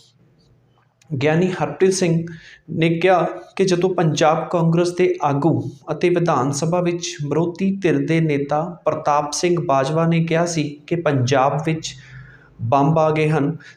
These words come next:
ਤਦ ਸਰਕਾਰ ਨੇ ਉਹਨਾਂ ਖਿਲਾਫ ਤੁਰੰਤ ਪਰਚਾ ਦਰਜ ਕਰ ਦਿੱਤਾ ਸੀ। ਹੁਣ ਸਾਬਕਾ ਮੁੱਖ ਮੰਤਰੀ ਰਜਿੰਦਰ ਕੌਰ ਭੱਠਲ ਨੇ ਖੁੱਲ੍ਹੇ ਤੌਰ 'ਤੇ ਜੋ ਬਿਆਨ ਦਿੱਤਾ ਹੈ,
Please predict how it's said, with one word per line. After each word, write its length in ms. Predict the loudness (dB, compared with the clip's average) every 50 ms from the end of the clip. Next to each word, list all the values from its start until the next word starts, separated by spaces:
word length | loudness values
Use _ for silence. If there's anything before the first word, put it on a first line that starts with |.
| _ _
ਤਦ 160 | -2 -2 -2
ਸਰਕਾਰ 580 | -2 -2 0 0 -2 0 2 2 2 2 2 0
ਨੇ 160 | -2 -2 -2 -2 -2
ਉਹਨਾਂ 380 | -2 -2 0 0 0 -2 -4 -6
ਖਿਲਾਫ 540 | -4 -2 0 0 2 2 0 0 -2 -4 -10 -16 -20 -20 _ _
ਤੁਰੰਤ 460 | 0 0 2 0 0 -2 -4 -8 -14
ਪਰਚਾ 540 | -10 -4 -2 -2 -2 -2 -2 -2 0 0 0 -2 -4 -10 -16 -20 _ _ _ -4
ਦਰਜ 300 | -2 0 0 0 0 0
ਕਰ 200 | 0 0 0 0
ਦਿੱਤਾ 300 | 0 -2 0 0 0 0
ਸੀ। 200 | 2 0 -2 -2 -4 -8 -12 -18 -20 -20 -20 -20 -20 _ _ -2
ਹੁਣ 140 | 0 0 0
ਸਾਬਕਾ 520 | 0 0 0 0 0 0 -4 -2 -2 -2 0
ਮੁੱਖ 320 | 0 0 -2 -2 -2 -2
ਮੰਤਰੀ 420 | 0 0 2 0 0 0 -2 -2 -4 -6 -6 -4 -2
ਰਜਿੰਦਰ 440 | -2 0 0 0 0 0 0 -2 0
ਕੌਰ 300 | 0 0 0 0 -2 -4
ਭੱਠਲ 360 | -4 -6 -6 -4 0 2 2 2
ਨੇ 200 | 2 0 -4 -6 -10 -16 -20 -20 -20 -20 _ _ _
ਖੁੱਲ੍ਹੇ 320 | -4 -2 0 2 4 4 2 2 2
ਤੌਰ 300 | 2 2 2 0 -2 0
'ਤੇ 180 | 0 2 2 0 -2 -6 -10 -12 -10
ਜੋ 240 | -2 0 0 0 0
ਬਿਆਨ 340 | 0 0 2 2 2 0 0
ਦਿੱਤਾ 340 | 0 0 0 2 2 2 2
ਹੈ, 160 | 2 -2